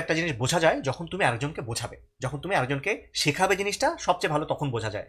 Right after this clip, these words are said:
নিজের মধ্যে একটা জ্ঞান নিয়ে তুমি বসে আছো, তুমি মনে করছো যে আমি হেভি একটা জিনিস জেনে গেলাম, আর কেউ জানে না, এই জিনিস সবসময় লস প্রজেক্ট। এটা, এটা এইভাবে মানুষের জ্ঞান আসলে তৈরি হয় না, মানুষের জ্ঞান তৈরি হয় শেয়ার করার মাধ্যমে। Sharing knowledge is power, এই জিনিসটা মাথার মধ্যে রেখো। আমি যখন তোমাদেরকে বলছি, এখানে আমার নিজেরও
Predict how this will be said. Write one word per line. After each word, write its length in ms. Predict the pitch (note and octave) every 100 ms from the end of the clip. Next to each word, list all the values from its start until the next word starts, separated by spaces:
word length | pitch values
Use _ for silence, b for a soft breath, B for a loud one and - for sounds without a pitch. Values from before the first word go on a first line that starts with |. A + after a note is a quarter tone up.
| B B B G#3+
নিজের 200 | A#3+ A#3
মধ্যে 160 | A#3 A#3+
একটা 120 | G#3+
জ্ঞান 160 | G3 G3
নিয়ে 100 | F#3+ F#3+
তুমি 120 | G3+ E3
বসে 140 | E3 C3+
আছো, 140 | D#3+ -
তুমি 120 | F3
মনে 100 | F3 F3
করছো 180 | E3+ F3+
যে 40 | E3
আমি 60 | D3+
হেভি 120 | D3 D#3+
একটা 100 | E3 D#3
জিনিস 120 | D3
জেনে 140 | C3+ B2
গেলাম, 180 | A#2+ G#2+ - -
আর 80 | C#3 C#3
কেউ 120 | D3+
জানে 140 | C3+ A#2
না, 60 | G#2+ B B B A#3
এই 60 | A3
জিনিস 140 | A3+ - - -
সবসময় 340 | G#3+ A#3+ G3 C3+
লস 140 | C#3+ -
প্রজেক্ট। 260 | B2 G#2+ G#2
এটা, 120 | - - b b B2+
এটা 120 | D3+ E3
এইভাবে 220 | D#3+ E3 G3+ D#3
মানুষের 240 | D3 F3+ C#3
জ্ঞান 160 | C3+ B2+
আসলে 160 | - D3 D3
তৈরি 120 | B2
হয় 120 | A2+ G2+
না, 60 | G2+
মানুষের 200 | A#2 D3+
জ্ঞান 140 | C#3 C3+
তৈরি 100 | C#3+ D3+
হয় 100 | D3
শেয়ার 160 | B2+ B2+
করার 180 | C3 A#2 G#2
মাধ্যমে। 280 | - F#2 - B B -
Sharing 380 | - D#3+ F#3 G#3+ E3+
knowledge 260 | D3 C3+ B2+
is 80 | -
power, 220 | A2+ F2 - _ B2
এই 40 |
জিনিসটা 200 | C3+ D3 C3
মাথার 160 | C#3
মধ্যে 140 | C#3+ C3
রেখো। 140 | G#2+ A2 b b C#3
আমি 80 | E3
যখন 140 | F#3+ F#3+
তোমাদেরকে 280 | F#3 G3 G#3+ E3+
বলছি, 180 | E3 F#3+
এখানে 160 | D3 E3+ D3
আমার 120 | F3 E3
নিজেরও 200 | E3+